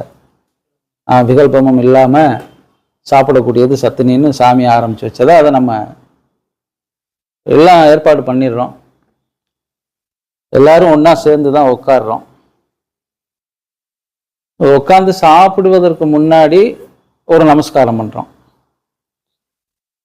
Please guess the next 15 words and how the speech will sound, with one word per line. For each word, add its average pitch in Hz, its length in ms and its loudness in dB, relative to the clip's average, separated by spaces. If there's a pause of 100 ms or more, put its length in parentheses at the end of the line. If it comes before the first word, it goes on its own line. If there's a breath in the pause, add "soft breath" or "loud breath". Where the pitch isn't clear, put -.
(180)
ஆரம்பிக்கும் 123 480 0
போது 123 500 0 (520)
"நமஸ்காரம்" 113 640 -2 (240)
அப்படின்றோம். 113 520 -8 (2500)
அப்போ 151 260 -2
நம்ம 165 240 2
வந்து 170 200 0
நமஸ்காரம் 160 520 0
கொடுக்குறோம், 131 420 -2 (1300)
கதியை 131 300 2 (140)
ஏத்தி, 127 320 -4 (1040)
கதியை 131 320 2
ஏத்தி 131 340 -2 (840)
நமஸ்காரம் 135 540 -2
கொடுக்குறோம். 107 380 -10